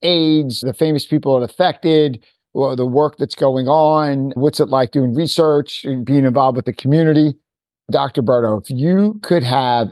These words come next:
everyone listening take just one lesson away from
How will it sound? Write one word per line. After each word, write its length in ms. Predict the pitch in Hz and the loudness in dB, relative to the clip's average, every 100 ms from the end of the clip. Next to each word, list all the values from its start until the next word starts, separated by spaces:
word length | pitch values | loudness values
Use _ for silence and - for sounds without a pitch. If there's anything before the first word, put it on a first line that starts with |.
| - | -2
everyone 600 | 135 127 139 127 127 120 | -2 0 0 0 0 0
listening 560 | 117 - 110 98 92 90 _ _ _ _ _ _ _ _ | -2 -4 -6 -6 -8 -14 _ _ _ _ _ _ _ _
take 460 | 139 131 110 - - _ | -2 -2 -2 -8 -20 _
just 520 | - 135 117 104 - - | -2 0 0 -2 -10 -12
one 400 | - 107 127 135 | -6 0 0 2
lesson 380 | 131 120 - 123 | 2 0 -2 -4
away 560 | 120 113 113 123 131 131 _ _ _ _ _ _ | 0 0 0 -2 -2 -10 _ _ _ _ _ _
from 520 | _ 127 117 107 98 | _ -2 0 0 -2